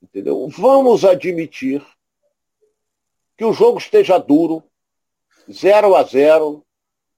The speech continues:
com trinta minutos do segundo tempo, o Fernando Diniz coloca o Fred. A galera vai à loucura.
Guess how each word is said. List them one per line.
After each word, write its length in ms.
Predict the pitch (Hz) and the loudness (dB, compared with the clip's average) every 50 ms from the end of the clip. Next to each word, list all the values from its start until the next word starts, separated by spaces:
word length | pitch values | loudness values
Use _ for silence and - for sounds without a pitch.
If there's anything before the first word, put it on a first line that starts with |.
| _ _ | _ _
com 180 | - 180 180 | -4 -4 -4
trinta 440 | 151 - - 233 262 247 - - 214 | -4 -4 -4 -2 -2 -2 0 -2 -2
minutos 380 | 190 175 165 170 185 - - - | 0 0 2 2 0 0 0 -6
do 40 | - | -10
segundo 300 | 165 151 151 143 139 131 | -6 -4 -2 -2 -2 -2
tempo, 380 | - - 180 190 - - - | -2 -4 -4 -4 -4 -6 -10
o 40 | - | -6
Fernando 340 | - 175 147 139 151 147 135 | -4 -4 -2 -2 -2 -4 -4
Diniz 160 | 135 147 139 | -6 -8 -6
coloca 300 | - 165 151 147 127 - | -4 -2 -2 -2 -2 -4
o 40 | _ | _
Fred. 280 | - 110 104 87 82 104 | -6 -6 -4 -4 -4 -4
A 60 | 117 | -4
galera 280 | 131 151 165 185 208 190 | -2 0 0 0 0 2
vai 140 | 180 226 | 2 2
à 20 | 240 | 2
loucura. 520 | 262 262 269 - 151 139 120 87 - - | 2 2 0 0 0 0 0 -2 -4 -10